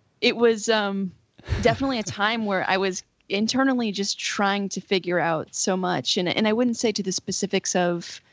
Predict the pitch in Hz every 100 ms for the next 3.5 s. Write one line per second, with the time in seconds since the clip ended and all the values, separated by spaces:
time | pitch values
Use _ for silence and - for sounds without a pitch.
0 | _ _ _ - 190 170 160 185 196 208
1 | 170 165 156 165 - 175 170 170 170 240
2 | 262 175 - 160 - - 185 180 165 -
3 | 190 170 156 147